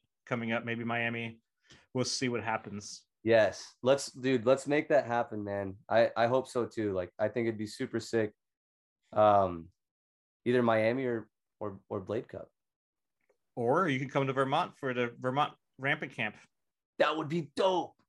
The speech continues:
Speaker 2: I forgot about that.
Speaker 1: <laughs> Or it's the New England Blade Camp.
Speaker 2: That's so
Speaker 1: So,
Speaker 2: sick. Yeah.
Speaker 1: five
Speaker 2: Yep.
Speaker 1: to, five days of skating, four nights of camping.
Speaker 2: That sounds sick, dude. That sounds fun. And then Big Wheel Blade for sure.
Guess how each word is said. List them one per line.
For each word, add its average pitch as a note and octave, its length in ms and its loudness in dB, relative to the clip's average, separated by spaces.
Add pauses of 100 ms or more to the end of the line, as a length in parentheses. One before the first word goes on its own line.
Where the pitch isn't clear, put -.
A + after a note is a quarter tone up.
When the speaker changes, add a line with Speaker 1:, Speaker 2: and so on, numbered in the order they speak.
(240)
Speaker 2:
I C3 80 -2
forgot E3+ 340 4
about C#3 280 6
that. F#2 240 -2
Speaker 1:
<laughs> - 80 -20 (200)
Or C#3 140 4
it's C#3 140 -2
the D3 100 2
New D#3 180 6
England D3 280 2
Blade C3 280 2
Camp. A#2+ 260 -4 (840)
Speaker 2:
That's C3 180 4
so D3 280 2
Speaker 1:
So, G#2+ 160 -8
Speaker 2:
sick. G#2+ 160 -4 (480)
Yeah. C#3+ 220 2 (140)
Speaker 1:
five C3 180 4
Speaker 2:
Yep. D3+ 100 6
Speaker 1:
to, D3 80 -2
five C#3+ 440 0
days D#3 220 2
of D3+ 80 -6
skating, D#3 380 0
four D3+ 200 -8
nights D3 220 -4
of D3 100 -14
camping. D3 440 -6 (1800)
Speaker 2:
That A2 120 0
sounds A#2+ 240 2
sick, A2 320 -2
dude. G2+ 200 -4
That A2 180 2
sounds A2 240 -2
fun. G2 300 -4 (140)
And A#2+ 100 0
then B2+ 120 2
Big B2 140 2
Wheel A2+ 140 0
Blade F#2+ 280 -6
for F#2 100 -18
sure. F#2 280 -10